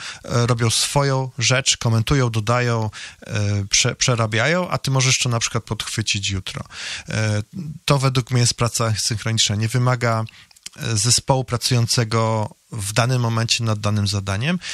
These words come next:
Jeżeli jest taki wymóg i wiem, że tak wiele firm pracuje, to wtedy też ustalić te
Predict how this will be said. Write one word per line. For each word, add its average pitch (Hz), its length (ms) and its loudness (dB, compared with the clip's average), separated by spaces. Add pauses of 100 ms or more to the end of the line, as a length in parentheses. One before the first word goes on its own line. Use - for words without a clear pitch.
(160)
Jeżeli 131 240 4
jest 131 140 4 (120)
taki 127 260 2
wymóg 120 380 4
i 120 100 0
wiem, 117 200 4
że 110 140 4
tak - 300 -4 (360)
wiele 110 440 2 (100)
firm 107 240 2
pracuje, 113 600 0 (280)
to 135 80 -2
wtedy 135 220 2
też 135 240 2
ustalić 127 720 2
te 117 400 2